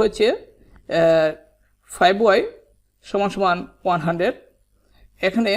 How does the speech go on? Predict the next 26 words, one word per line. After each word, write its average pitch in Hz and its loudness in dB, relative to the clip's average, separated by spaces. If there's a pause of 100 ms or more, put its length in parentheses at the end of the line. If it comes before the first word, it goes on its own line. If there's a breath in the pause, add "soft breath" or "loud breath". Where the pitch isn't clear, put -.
(520)
চলকের 214 4 (120)
জায়গাতে 185 -2
আমরা 185 -2
ওয়াই 202 0
বসিয়েছি, 196 -4
কারণ 190 -4
এখানে 190 -2
ওয়াই 175 0 (100)
চলক 196 0 (100)
আছে। 208 -4 (640 soft breath)
এটা 202 0 (100)
সমীকরণ 240 2
না 240 0
সমীকরণ, 214 -4 (580 soft breath)
আমরা 180 4 (260)
এটা 175 -2 (840)
এই 160 -4 (220)
যে 160 -4 (760 soft breath)
যৌক্তিক 202 2
কারণটা 208 0
দেখতেছি 208 -2 (240)
যে 180 2 (120)
ওয়াই 202 6
সমান 247 0
সমান 254 -4
টোয়েন্টি 214 0